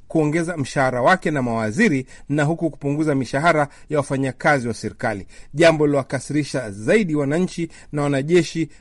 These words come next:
na hapo kuchukua madaraka mwezi huu wa Septemba.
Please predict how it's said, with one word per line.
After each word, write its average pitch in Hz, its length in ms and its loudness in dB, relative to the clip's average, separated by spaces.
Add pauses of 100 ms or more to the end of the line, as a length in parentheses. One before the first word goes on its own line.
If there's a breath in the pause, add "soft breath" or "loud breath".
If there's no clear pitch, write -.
na 131 200 -2
hapo 143 360 -2
kuchukua 135 360 -6
madaraka 131 680 0 (300 soft breath)
mwezi 120 480 -2
huu 123 220 -4
wa 104 100 -4
Septemba. 104 540 -6